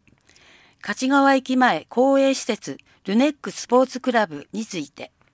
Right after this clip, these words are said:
企業誘致に関する地権者意向調査についての報告事項四件を議題としました。一月二十九日に開催された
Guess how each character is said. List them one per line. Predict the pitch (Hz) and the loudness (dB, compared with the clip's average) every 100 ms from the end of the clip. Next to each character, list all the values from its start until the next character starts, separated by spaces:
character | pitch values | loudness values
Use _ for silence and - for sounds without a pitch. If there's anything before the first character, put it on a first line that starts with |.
| _ _ _ _ _ _ _ _ _ | _ _ _ _ _ _ _ _ _
企 | - 254 | -2 4
業 | 302 302 | 4 4
誘 | 302 294 | 4 0
致 | - 190 | -2 -6
に | 170 | -4
関 | 190 208 | -4 -6
す | - | -8
る | 170 143 _ _ | -8 -8 _ _
地 | - - | -14 -4
権 | 285 285 | 0 0
者 | - 165 | 0 -4
意 | 156 | -2
向 | 240 262 | 2 2
調 | 262 285 | 2 -2
査 | 233 190 | -2 -2
に | 160 | -4
つ | - 151 | -6 -12
い | |
て | 135 127 - _ _ _ _ | -12 -16 -18 _ _ _ _
の | 202 247 - | -4 -4 -4
報 | - 254 262 | 0 2 2
告 | 262 262 | 0 -4
事 | 254 | -6
項 | - 185 143 - | -2 -2 -2 -2
四 | 269 285 | 2 2
件 | 254 185 170 | 2 -4 -4
を | 214 | -6
議 | 156 | -6
題 | 156 180 | -2 -2
と | 180 | -4
し | 170 160 | -8 -6
ま | 151 | -8
し | - | -8
た。 | - - _ _ _ _ _ _ _ _ _ _ _ _ _ _ _ _ - | -12 -14 _ _ _ _ _ _ _ _ _ _ _ _ _ _ _ _ -12
一 | 202 277 | -4 2
月 | 285 285 277 | 2 2 4
二 | 320 | 4
十 | 285 262 | 2 -4
九 | 226 262 | -2 -2
日 | 254 - | -2 -2
に | 175 160 | -6 -4
開 | 175 190 | -4 -4
催 | 202 190 | -6 -6
さ | 190 | -6
れ | 180 170 | -6 -4
た | 170 | -6